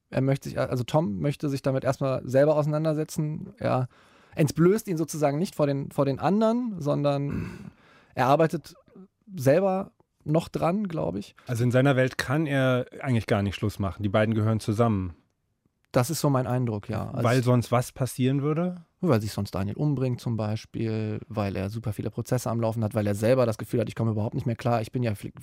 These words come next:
Speaker 1: ich, ich habe Sehfeldstörungen, ich habe Magenkrämpfe, ich habe Schlafprobleme, ich bin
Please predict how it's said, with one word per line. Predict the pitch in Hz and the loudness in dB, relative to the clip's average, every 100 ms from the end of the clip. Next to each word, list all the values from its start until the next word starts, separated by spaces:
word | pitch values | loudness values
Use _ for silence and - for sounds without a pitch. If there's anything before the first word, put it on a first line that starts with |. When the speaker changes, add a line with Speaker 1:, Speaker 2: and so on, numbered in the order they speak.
| - | -20
Speaker 1:
ich, | - - | -18 -16
ich | - | -6
habe | 110 | -6
Sehfeldstörungen, | 113 131 131 120 135 127 123 123 123 - - - - | -2 0 0 -2 0 0 0 0 -2 -4 -16 -20 -16
ich | - | -4
habe | 113 - | -2 0
Magenkrämpfe, | 110 117 110 117 120 | 0 0 0 -2 0
ich | 110 | -2
habe | - | -2
Schlafprobleme, | 117 107 127 110 113 107 | -2 -2 -2 0 0 0
ich | - | -4
bin | - 107 101 | -6 -4 -4